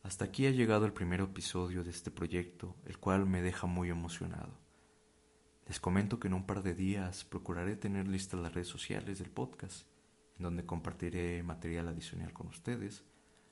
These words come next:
así como el aviso para la publicación de los siguientes episodios, por lo que les pido el hacerme llegar sus valiosos comentarios, sus sugerencias u observaciones.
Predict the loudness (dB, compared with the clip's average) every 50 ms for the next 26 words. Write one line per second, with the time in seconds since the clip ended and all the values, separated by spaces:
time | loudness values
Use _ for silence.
0 | _ -6 -4 -4 -2 -2 -4 -2 -2 -2 0 0 2 0 0 0 0 -2 -2 -2
1 | -4 -4 -4 -4 -4 -4 -4 -4 -4 -2 -2 -4 -4 -4 -4 -4 -4 -4 -4 -4
2 | -6 -6 -6 -4 -2 -2 0 0 0 -2 -4 -6 -8 -6 -4 -4 -4 -4 -6 -10
3 | -14 -14 -14 -14 -12 -10 -8 -8 -8 -8 -10 -14 -16 -18 -20 -20 -20 _ _ -20
4 | -20 -20 -20 -20 -16 -8 -4 -2 -2 -2 -2 -2 -2 -2 -2 -2 -4 -6 -6 -6
5 | -4 -4 -4 -4 -6 -8 -12 -18 -20 -20 -20 -20 -20 -20 -20 -20 _ -4 -2 0
6 | 2 2 2 2 2 2 2 2 0 0 2 4 4 4 4 4 2 0 -2 -2
7 | -2 -2 0 0 -2 -2 -2 -6 -8 -8 -6 -6 -6 -6 -4 -4 -2 0 2 2
8 | 2 2 0 0 -2 -2 -4 -6 -6 -6 -6 -8 -10 -8 -4 -2 0 0 0 0
9 | -2 -2 -4 -4 -4 -6 -8 -8 -8 -10 -10 -10 -10 -10 -12 -12 -12 -14 -14 -14
10 | -16 -18 -20 -20 -20 -20